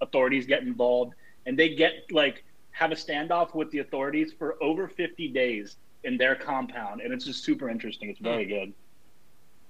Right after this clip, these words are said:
Speaker 1: and it's a cult though. It's crazy. Like, he convinces the entire, everybody in the cult that he should be the only one having sex because he calls it, like, stressful, and he says, like, "I take the stress of having sex for everybody else."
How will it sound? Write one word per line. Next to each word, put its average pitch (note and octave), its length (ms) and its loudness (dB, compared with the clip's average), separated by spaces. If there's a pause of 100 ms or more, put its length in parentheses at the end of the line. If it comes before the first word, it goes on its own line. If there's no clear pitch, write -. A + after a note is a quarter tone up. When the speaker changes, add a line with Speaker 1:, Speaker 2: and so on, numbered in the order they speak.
Speaker 1:
and F3+ 100 8
it's F#3 140 2
a - 40 0
cult D3+ 320 4
though. G#2+ 220 -2
It's - 200 -4
crazy. C3+ 460 -2
Like, A2+ 220 -2 (260)
he F#3 140 -6
convinces D#3 600 -4
the C#3+ 120 -4
entire, C3+ 320 -6
everybody D3 380 -2 (440)
in C3 240 -2
the B2 80 -4
cult B2 480 -2
that A#2 240 2 (200)
he F3 80 -4
should D3 180 -8
be D3 80 4
the C3+ 140 2
only C3 180 2
one B2+ 160 0
having A#2+ 320 -2
sex - 480 -6 (300)
because C3 320 2
he C3+ 80 -6
calls C3+ 280 2
it, C#3 120 -2
like, B2+ 320 0 (280)
stressful, C#3+ 580 0
and C3 80 2
he C3 80 2
says, C3+ 220 2
like, B2+ 280 2 (160)
"I C#3 140 4
take D#3 260 2
the C#3+ 80 -6
stress C#3 300 0
of C#3 80 -6
having C3 280 -2
sex B2+ 260 -4
for C#3+ 120 -8
everybody A#2+ 440 0
else." A2+ 300 2